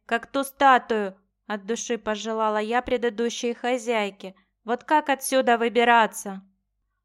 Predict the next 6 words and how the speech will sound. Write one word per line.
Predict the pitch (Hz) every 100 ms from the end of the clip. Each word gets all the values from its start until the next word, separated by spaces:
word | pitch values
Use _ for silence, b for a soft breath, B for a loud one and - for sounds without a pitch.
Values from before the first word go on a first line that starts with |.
| _ -
Очень | 240 247 254 240
сильно | - 262 277 262
захотелось | 254 233 247 - 247 247 240 220
домой, | 240 254 247 226 202 196 _
куда | - 220 254 277
угодно, | 285 - 254 220 196 202 190